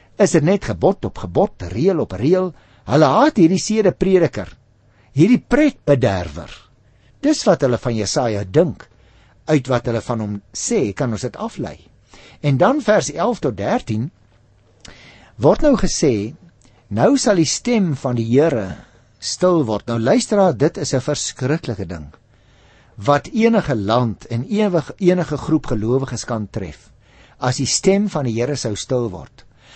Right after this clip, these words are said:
Want jy sien, die leiers wou nie na die stem van God luister nie. Nou sal hy met hulle praat in 'n vreemde, onverstaanbare taal, die taal van 'n buitelandse verdrukker. Hoekom word dit gesê?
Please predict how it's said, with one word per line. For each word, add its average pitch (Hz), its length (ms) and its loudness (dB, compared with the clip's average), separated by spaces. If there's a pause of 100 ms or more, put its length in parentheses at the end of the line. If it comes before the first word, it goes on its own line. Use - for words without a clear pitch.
(120)
Want 170 160 4
jy 185 60 4
sien, 277 180 2
die 226 120 2
leiers 135 680 0 (480)
wou 208 280 6
nie 160 160 4
na 131 140 0
die 113 120 -4
stem 117 320 -4
van 113 140 -6
God 113 280 -6
luister 101 380 -6
nie. 76 200 -18 (440)
Nou 196 560 4
sal 170 220 2
hy 139 80 2
met 131 180 -2
hulle 107 180 -4
praat 190 560 0 (380)
in 135 120 2
'n 120 100 0
vreemde, 269 600 2
onverstaanbare 180 1200 2
taal, 92 420 0 (280)
die 165 220 4
taal 233 300 4
van 220 180 2
'n 175 120 2
buitelandse 285 800 4
verdrukker. 117 580 0 (1120)
Hoekom 208 320 -2
word 165 220 0
dit - 180 -4
gesê? 95 260 -4